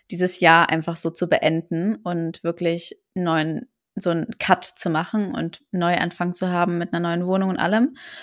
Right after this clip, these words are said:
Und deswegen bin ich da eigentlich ganz froh, dass wir so gemacht haben, auch wenn's stressig war. Und es war unfassbar stressig. Also wir hatten halt die ganze Zeit das Kind und hatten jetzt auch nicht,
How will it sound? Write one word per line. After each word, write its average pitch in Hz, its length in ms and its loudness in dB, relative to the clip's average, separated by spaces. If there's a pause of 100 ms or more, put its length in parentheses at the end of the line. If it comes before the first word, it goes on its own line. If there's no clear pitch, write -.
(140)
Und 190 100 0
deswegen 190 420 4
bin 190 80 4
ich 185 160 0
da 180 140 2
eigentlich - 180 2
ganz 185 200 -2
froh, - 120 4
dass 185 220 0
wir 165 80 0
so 156 200 -2
gemacht 160 320 -2
haben, - 120 -2
auch - 100 -8
wenn's 180 220 -2
stressig 185 360 0
war. 226 320 4 (320)
Und 170 120 -2
es 175 140 -4
war 165 260 0 (120)
unfassbar 165 500 0
stressig. - 420 -6
Also 160 100 -2
wir 165 140 -2
hatten 175 160 0
halt 170 120 0
die 165 80 -2
ganze 175 260 2
Zeit 196 220 2 (720)
das - 200 -2
Kind 226 300 4
und 170 200 0
hatten 180 200 0
jetzt 165 200 -2
auch 180 140 -2
nicht, 180 260 -4